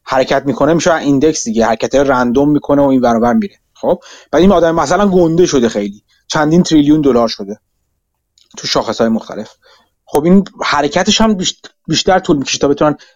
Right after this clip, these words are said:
چهار تا آدم جغل پغلی اکتیوی که دور و برش هستن بیان، بیان جذبش، بیان تو چیزش کنن،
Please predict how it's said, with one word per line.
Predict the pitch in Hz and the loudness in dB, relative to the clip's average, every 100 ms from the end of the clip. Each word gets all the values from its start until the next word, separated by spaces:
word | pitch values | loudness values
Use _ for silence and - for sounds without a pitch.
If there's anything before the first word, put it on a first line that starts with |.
| _ | _
چهار | - 147 | -4 -2
تا | 156 | 0
آدم | 147 156 165 | 0 2 0
جغل | 151 - 139 135 | -2 0 0 0
پغلی | 151 143 160 | 0 2 4
اکتیوی | 165 127 - 175 | 2 0 -2 -2
که | 156 | 0
دور | 139 143 139 | 0 2 2
و | |
برش | 143 139 | 2 0
هستن | 131 - 185 - _ _ | -2 0 -2 -2 _ _
بیان، | 170 170 170 160 - | 0 0 0 -6 -6
بیان | 151 160 | 0 0
جذبش، | 151 139 123 104 - | 2 0 0 -4 -4
بیان | - 139 | -2 -2
تو | - 127 | -2 -4
چیزش | 120 107 - | -2 -2 -4
کنن، | 95 | -12